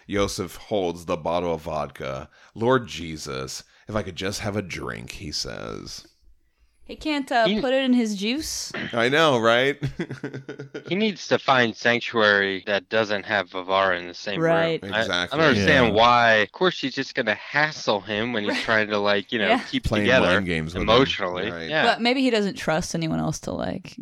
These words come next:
Speaker 2: guard
Speaker 1: Sure.
Speaker 2: her.
Speaker 1: That's a good point.
Speaker 4: Yeah, but if he's looking for, like, a peace and quiet, he can go stay in another room for a few minutes.
Speaker 1: Right,
Speaker 2: Sure,
Speaker 1: right.
Speaker 2: sure.
Speaker 1: Back in New York, James Heron gives us this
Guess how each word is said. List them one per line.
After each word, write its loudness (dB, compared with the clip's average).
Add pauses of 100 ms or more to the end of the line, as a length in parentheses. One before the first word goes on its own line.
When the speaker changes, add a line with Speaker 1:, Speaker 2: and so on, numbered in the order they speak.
(240)
Speaker 2:
guard -2 (180)
Speaker 1:
Sure. -2
Speaker 2:
her. 0
Speaker 1:
That's -16
a -14
good -8
point. -10 (460)
Speaker 4:
Yeah, -10
but -6
if -8
he's -8
looking -8
for, -2
like, -2
a -4
peace -8
and -8
quiet, -6
he -8
can -10
go -4
stay -8
in -8
another -10
room -12
for -14
a -16
few -10
minutes. 0
Speaker 1:
Right, -2 (120)
Speaker 2:
Sure, 2
Speaker 1:
right. -2
Speaker 2:
sure. -6 (240)
Speaker 1:
Back 0
in -4
New -2
York, -2 (180)
James 2
Heron -2
gives -8
us -4
this -2